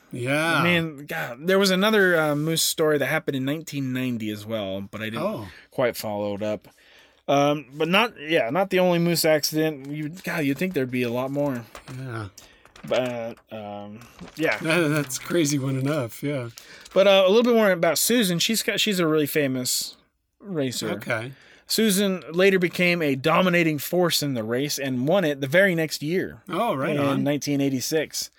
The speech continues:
Speaker 2: She's the second woman to ever win, 'cause that, the year, the year before, nineteen eighty-five, is the year that Libby won.
Speaker 1: Okay.
Speaker 2: So it was kind of a her and Libby were the, like, the main
Speaker 1: Oh,
Speaker 2: two
Speaker 1: right on.
Speaker 2: mushers going on, but she had to drop out, like,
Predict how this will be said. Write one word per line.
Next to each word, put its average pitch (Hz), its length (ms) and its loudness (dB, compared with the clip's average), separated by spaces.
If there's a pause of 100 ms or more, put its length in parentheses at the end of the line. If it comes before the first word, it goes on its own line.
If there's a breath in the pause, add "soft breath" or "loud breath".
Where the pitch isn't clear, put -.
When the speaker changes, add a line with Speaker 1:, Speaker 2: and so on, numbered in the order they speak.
(300 loud breath)
Speaker 2:
She's 143 220 -4
the 139 80 -2
second 180 420 2
woman 170 320 2
to 165 160 -2
ever 147 220 2
win, 135 360 0
'cause 135 180 -6
that, 147 240 2 (280 loud breath)
the 147 100 4
year, 170 400 4
the 147 160 -2
year 156 140 2
before, 165 480 4
nineteen 160 260 0
eighty-five, 160 460 4
is 143 100 -2
the 135 80 0
year 147 120 2
that 127 100 2
Libby 170 260 4
won. 113 340 -4
Speaker 1:
Okay. 143 680 -2 (240 loud breath)
Speaker 2:
So 139 240 2
it 147 40 4
was 147 180 2
kind 185 180 4
of 175 60 -2
a 151 60 0
her 196 200 4
and 180 120 4
Libby 180 240 4
were 151 120 4
the, 151 80 -2
like, 147 180 0
the 147 80 -2
main 156 320 0
Speaker 1:
Oh, 151 40 -2
Speaker 2:
two 151 240 2
Speaker 1:
right 151 100 2
on. 143 60 2
Speaker 2:
mushers 143 440 2
going 143 220 0
on, 143 240 0
but 123 100 -2
she 139 140 -2
had 131 100 0
to 123 80 -2
drop 120 260 -2
out, 127 200 2
like, 107 140 -4